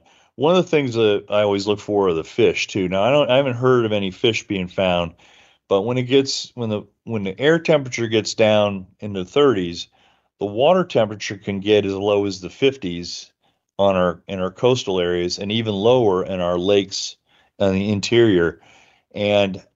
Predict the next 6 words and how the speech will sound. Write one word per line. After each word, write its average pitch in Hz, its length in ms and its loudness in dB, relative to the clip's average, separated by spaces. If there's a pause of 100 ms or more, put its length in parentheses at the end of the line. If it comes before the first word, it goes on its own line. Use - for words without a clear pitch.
(200)
when 113 240 -4
that 156 220 2
happens, 104 680 -2 (140)
non, 120 640 2 (200)
non-native 131 840 2
species, 101 960 -2